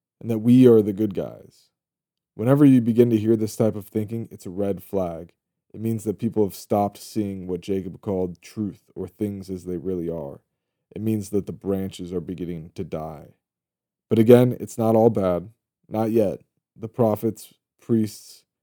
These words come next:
and teachers are really trying. In verse eleven, Jerem says that they teach the law of Moses,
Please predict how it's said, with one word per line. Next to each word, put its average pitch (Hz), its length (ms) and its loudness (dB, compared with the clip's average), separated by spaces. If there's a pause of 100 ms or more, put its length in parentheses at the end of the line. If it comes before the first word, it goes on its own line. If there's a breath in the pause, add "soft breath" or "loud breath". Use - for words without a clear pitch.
and - 120 -16
teachers 104 400 -6
are 95 40 -6
really 98 400 -2
trying. 85 580 -6 (600)
In 101 60 -16
verse 117 240 2
eleven, 110 320 2
Jerem 107 340 0
says 107 360 0
that 101 160 -2
they 101 120 -2
teach 117 320 -8
the 107 60 -2
law 101 300 0
of 92 80 -6
Moses, 98 580 -6